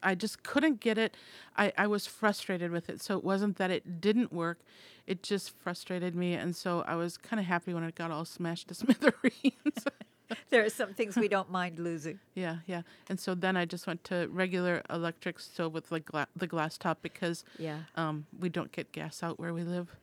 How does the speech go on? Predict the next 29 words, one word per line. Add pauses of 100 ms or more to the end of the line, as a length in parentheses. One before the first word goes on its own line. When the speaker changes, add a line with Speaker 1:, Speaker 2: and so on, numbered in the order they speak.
(120)
Speaker 2:
Yeah. (360)
Speaker 1:
I
heard
they're
not
gonna
build
houses
with
gas
anymore. (240)
Speaker 2:
Uh,
we, (300)
well, (160)
we
built
ours (100)
ten
or
eleven
years
ago,
and (100)
I
didn't
wanna (580)
bring
gas
into,